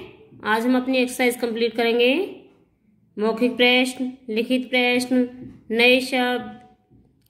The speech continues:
और ये जो पीछे हमारी नेक्स्ट पेज पे जो एक्सरसाइज है, आज हम सब कुछ अपनी कंप्लीट करेंगे एक्सरसाइज को। ठीक है, ओके,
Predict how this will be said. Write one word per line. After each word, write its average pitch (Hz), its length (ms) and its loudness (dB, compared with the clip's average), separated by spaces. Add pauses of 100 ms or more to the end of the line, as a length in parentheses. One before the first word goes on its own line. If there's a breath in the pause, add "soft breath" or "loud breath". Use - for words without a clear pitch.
(100)
और 214 260 2
ये 233 140 6
जो 247 100 -2
पीछे 247 240 -6
हमारी 240 400 2
नेक्स्ट 240 320 -2
पेज 240 180 0
पे 240 100 0
जो 247 60 4
एक्सरसाइज 240 540 -2
है, 254 500 -2 (240)
आज 208 180 -2
हम 240 200 -2
सब 226 220 -2
कुछ 254 180 0
अपनी 262 240 2 (540 loud breath)
कंप्लीट 269 420 0
करेंगे 214 300 4
एक्सरसाइज 185 460 -4
को। 165 200 -6
ठीक 254 240 -6
है, 381 180 0 (1300)
ओके, 254 520 2